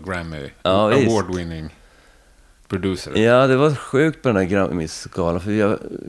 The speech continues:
Speaker 2: nominerad med både Big Bird och Viagra Boys. Jag hade inte ens tänkt på att jag hade proddat Tribulation. Det var typ när jag kom dit i Gram-, eh, Gram-, Grammis-galan där, så bara träffade de bara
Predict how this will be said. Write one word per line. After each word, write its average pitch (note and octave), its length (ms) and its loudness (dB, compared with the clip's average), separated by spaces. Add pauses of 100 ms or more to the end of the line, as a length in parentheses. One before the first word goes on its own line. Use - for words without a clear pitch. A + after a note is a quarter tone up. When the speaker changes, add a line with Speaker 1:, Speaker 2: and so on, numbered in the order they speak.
(880)
Speaker 2:
nominerad A2+ 480 2
med F#2+ 280 0
både B2+ 220 -2
Big G#2 360 -2
Bird G#2+ 140 2
och - 280 0
Viagra C2+ 280 0
Boys. F#2 500 0 (1040)
Jag F#2 300 2 (380)
hade B2+ 180 -2
inte B2+ 140 -4
ens - 260 -10
tänkt F#3 440 -2
på D#2 120 0
att E2 120 -4
jag F2+ 80 4
hade D#2+ 160 -2
proddat D2+ 600 -2
Tribulation. E2 840 -4
Det F2+ 80 -4
var B2+ 160 0
typ F#2+ 160 -8
när E2 80 -4
jag C#2+ 100 -6
kom F2+ 200 -6
dit B2+ 260 -2
i F2 40 -10
Gram-, F2+ 280 -6
eh, D#2+ 340 -8
Gram-, E2+ 540 -6
Grammis-galan F2+ 1000 -2
där, F#2 100 0
så E2+ 80 -14
bara D#2+ 220 -2 (720)
träffade G2 300 -6
de A#2 80 -4
bara C#2+ 180 -6